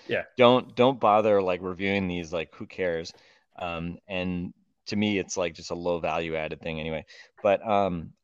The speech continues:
Speaker 2: I will say this, though, on the flopping stuff, I'm, I've been surprised how little discussion there has been of, like, what they're actually defining a flop as.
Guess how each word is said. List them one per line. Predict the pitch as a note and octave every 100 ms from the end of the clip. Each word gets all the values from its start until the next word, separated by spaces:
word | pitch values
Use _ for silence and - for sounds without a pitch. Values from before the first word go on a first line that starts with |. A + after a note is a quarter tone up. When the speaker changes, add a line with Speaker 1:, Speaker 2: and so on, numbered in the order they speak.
| -
Speaker 2:
I | B2+
will | G3
say | C4 D4
this, | A2+ A#2
though, | D3 A#2+
on | F#2+ C#3
the | C3+
flopping | - - E2 - A2 A2 A#2+
stuff, | - - C3 C3 - _ _ _ _ _ _ _ _ _ _ _ _ _ _ _ _
I'm, | B2+ E3+ -
I've | E3
been | G3 C#4+
surprised | - D3+ D3 D3+
how | D#3
little | B2 A#2 D3+
discussion | A#2+ - A2 G#2 - C3
there | C3+
has | C#3 A#2+
been | C#3+ C3+ C#3+
of, | G2 G2+
like, | F#2 -
what | F2 F2 A2 - _
they're | A2+ G#2+ G2+
actually | G2+ - G#2 F2 - _ A#2+ -
defining | F#2 - F2+ F#2+ G2+
a | E2
flop | - E2+ E2 -
as. | A#2+ A#2+ C3